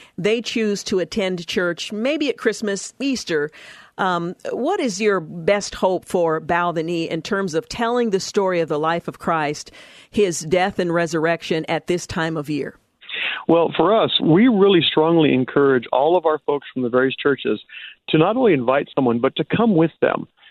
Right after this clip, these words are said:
Speaker 2: Uh, one of the best ways that a person finds a relationship with Jesus is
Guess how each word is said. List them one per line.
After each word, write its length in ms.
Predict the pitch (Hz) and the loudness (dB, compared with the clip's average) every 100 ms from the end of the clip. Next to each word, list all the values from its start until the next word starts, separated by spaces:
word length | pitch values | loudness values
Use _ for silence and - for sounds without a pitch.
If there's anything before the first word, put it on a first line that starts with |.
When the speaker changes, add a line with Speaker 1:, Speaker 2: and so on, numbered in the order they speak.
| _ _ | _ _
Speaker 2:
Uh, 160 | 135 127 | 0 2
one 200 | 135 175 | 2 2
of 100 | 151 | 2
the 60 | |
best 440 | 127 113 147 156 147 | 0 2 2 0 2
ways 320 | 151 147 120 | 4 4 4
that 100 | 120 | 0
a 60 | 113 | 0
person 500 | 143 135 139 123 120 120 - | 0 0 0 0 0 -4 -2
finds 300 | 127 139 131 | 2 4 6
a 20 | |
relationship 580 | 123 123 127 131 - 123 | 6 6 4 2 2 2
with 120 | 117 | 2
Jesus 380 | 127 139 120 117 - - - - | 4 2 2 -2 -4 -18 -18 2
is 340 | 135 127 117 | 4 4 2